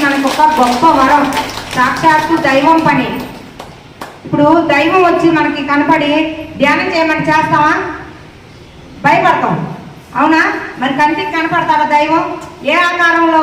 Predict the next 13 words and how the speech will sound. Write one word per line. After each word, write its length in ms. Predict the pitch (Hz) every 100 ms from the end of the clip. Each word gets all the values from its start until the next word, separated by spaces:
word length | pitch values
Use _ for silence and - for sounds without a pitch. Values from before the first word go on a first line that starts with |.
| 302
వచ్చి? 260 | 311 294 302 311 - - -
ఇప్పుడు 180 | 240 - 226
సా-, 200 | - - 269 269
ఒక, 120 | 277 277 269
ఒక 100 | 277 277 269 262 240 - - -
నిరాకారుడుగా 720 | 277 330 349 349 320 320 339 311
ఉంటాడు 260 | 285 285 269 254
భగవంతుడు, 480 | 277 285 262 202 170 - - - 277
వచ్చి 200 | 311 381 370
ధ్యానం 300 | 311 330 339 330
చేయమనో 400 | 320 302 294 294 302 294
ఏదో 160 | 302 339
చెప్తే 260 | 294 - 277